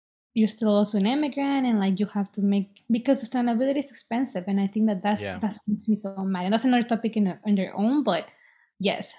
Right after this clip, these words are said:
Speaker 1: Luna Artesanal is a sustainable brand. Um, and we work with coconut and we create different products, but as of now, we only have earrings, bags, and,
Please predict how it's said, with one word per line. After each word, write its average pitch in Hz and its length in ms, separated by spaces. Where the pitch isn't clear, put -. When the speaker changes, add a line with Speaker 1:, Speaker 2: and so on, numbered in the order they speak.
Speaker 1:
Luna 233 160
Artesanal 208 500
is 208 100
a 220 40
sustainable 190 420
brand. 185 460
Um, 180 160
and 202 140
we - 20
work 202 240
with 208 120
coconut 185 560
and 190 180
we 190 80
create 180 540
different 214 500
products, 208 400
but 185 120
as 185 160
of 185 140
now, 175 320
we 180 120
only 185 140
have 185 220
earrings, 269 300
bags, 196 320
and, 185 220